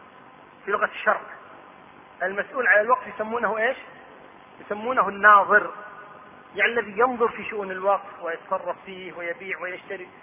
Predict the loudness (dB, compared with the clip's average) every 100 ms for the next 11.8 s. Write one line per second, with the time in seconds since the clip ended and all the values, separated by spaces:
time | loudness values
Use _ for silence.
0 | -20 -6 0 2 2 2 2 0 -2 -18
1 | -20 -20 -20 -20 2 2 4 2 2 2
2 | -4 -18 -20 -2 0 2 4 4 6 4
3 | 2 -2 -12 0 0 6 8 8 6 -4
4 | 0 2 4 0 -2 2 10 10 10 -2
5 | -10 -6 -4 2 4 4 0 -18 -20 -20
6 | -16 -2 -2 2 2 0 -4 0 4 4
7 | 8 8 8 2 0 2 6 6 4 2
8 | 2 0 -2 -8 -18 -20 -20 -20 -20 -20
9 | -20 -20 -20 -20 -20 -20 -20 -20 -20 -20
10 | -20 -20 -20 -20 -20 -20 -20 -4 -2 -2
11 | -4 -8 -8 -14 -18 0 2